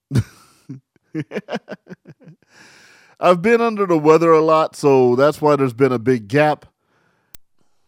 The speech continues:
But we, we'll make sure, I'll make sure to be more consistent with these podcasts. Just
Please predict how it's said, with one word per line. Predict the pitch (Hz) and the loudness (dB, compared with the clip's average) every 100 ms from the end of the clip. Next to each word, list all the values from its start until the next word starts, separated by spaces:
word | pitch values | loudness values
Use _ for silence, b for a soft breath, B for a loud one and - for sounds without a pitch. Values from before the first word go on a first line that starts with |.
| _ _ _ _ _ _ _ _ _ _ _ _ _ _ _ _ _ _ _ | _ _ _ _ _ _ _ _ _ _ _ _ _ _ _ _ _ _ _
But | 135 147 127 135 | 0 0 0 0
we, | 196 | -2
we'll | 165 208 302 | -2 -2 -2
make | 311 285 | -2 -6
sure, | - 262 254 247 233 | -2 2 2 0 -2
I'll | 196 | -4
make | 240 240 | -2 -4
sure | - 226 | 0 0
to | 196 | 2
be | 196 | -2
more | 180 175 | -2 0
consistent | 160 143 180 180 185 175 | -2 0 2 2 0 -4
with | 147 151 | -2 -2
these | 147 139 | -2 -2
podcasts. | 156 151 - 151 143 - _ - _ _ _ _ _ _ _ _ _ _ _ - | 0 0 -2 -2 -2 -6 _ -20 _ _ _ _ _ _ _ _ _ _ _ -16
Just | 127 214 - | -4 -4 -4